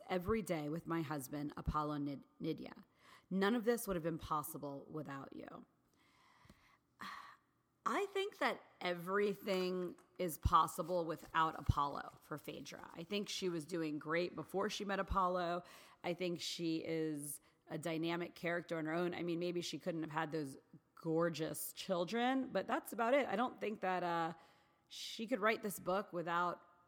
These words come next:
Apollo's help. And I don't think Apollo is a Southern gentleman. How about that? I think he's a little bit of a criminal. But what I heard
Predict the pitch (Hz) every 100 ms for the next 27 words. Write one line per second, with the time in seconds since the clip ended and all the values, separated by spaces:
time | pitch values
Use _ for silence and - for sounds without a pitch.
0 | - 160 175 180 170 151 147 185 - -
1 | 180 240 262 254 254 196 240 262 277 277
2 | - - 185 165 160 156 156 151 180 190
3 | 190 214 202 - - - - - _ -
4 | 190 175 196 185 180 185 175 175 160 170
5 | 226 254 180 - - - - - - -
6 | 220 - 220 220 170 294 320 175 160 160